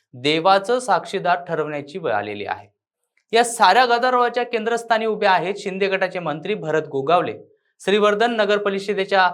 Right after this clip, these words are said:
निवडणूक प्रचारादरम्यान त्यांनी दिलेल्या भाषणातून पुन्हा एकदा रायगडच्या राजकारणात तापमान वाढत आहे. राष्ट्रवादीच्या तटकरे कुटुंबावर आशय स्पष्ट असलेल्या टीकेतून त्यांनी मोठा घणाघात केलेला आहे. गोगावले म्हणाले की, "आम्ही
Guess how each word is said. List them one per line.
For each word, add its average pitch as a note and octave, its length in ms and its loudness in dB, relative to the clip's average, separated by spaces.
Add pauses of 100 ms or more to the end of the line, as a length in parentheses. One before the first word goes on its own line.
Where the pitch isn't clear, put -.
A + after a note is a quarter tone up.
(160)
निवडणूक G3+ 440 0
प्रचारादरम्यान F#3+ 840 0
त्यांनी F3+ 300 -6
दिलेल्या D#3+ 420 -4
भाषणातून C#3+ 720 -4 (300)
पुन्हा F#3+ 280 2
एकदा C3+ 300 -2 (280)
रायगडच्या G3+ 640 2
राजकारणात E3+ 640 0
तापमान D#3 480 -2
वाढत B2 340 -4
आहे. - 420 -12
राष्ट्रवादीच्या A3+ 760 2
तटकरे A3 500 -4
कुटुंबावर A3 580 -4 (100)
आशय F3+ 300 0
स्पष्ट A3 440 -4
असलेल्या A3 400 -2
टीकेतून G#3 600 -6
त्यांनी G3+ 480 -2
मोठा G3+ 300 0
घणाघात D#3+ 380 0
केलेला F#2+ 380 -12
आहे. - 100 -20 (480)
गोगावले F#3 440 4
म्हणाले G3 380 0
की, G#3 100 -2
"आम्ही G#3 520 -2